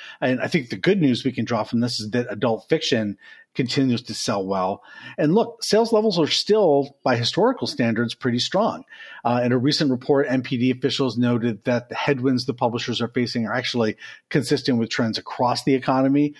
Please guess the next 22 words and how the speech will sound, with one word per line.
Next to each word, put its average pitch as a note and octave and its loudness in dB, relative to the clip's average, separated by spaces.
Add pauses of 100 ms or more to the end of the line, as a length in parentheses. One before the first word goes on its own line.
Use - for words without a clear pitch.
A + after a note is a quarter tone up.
(180)
Publishing's C3+ 0
not C#3 2
special. B2+ 0
Everybody's B2 2
getting A2 -4
hit A#2+ -2
here. F#2+ -4 (440)
Uh, A2+ 0
and B2 0
we're A#2+ 2
all C3 2
facing C3 2
these A2+ 0
higher A2 0
costs A#2+ -4
of F#2+ -8
living, G#2+ -2
which A#2+ -4
really B2+ 2
is G#2+ -2
sort A2+ 0
of, F#2 -12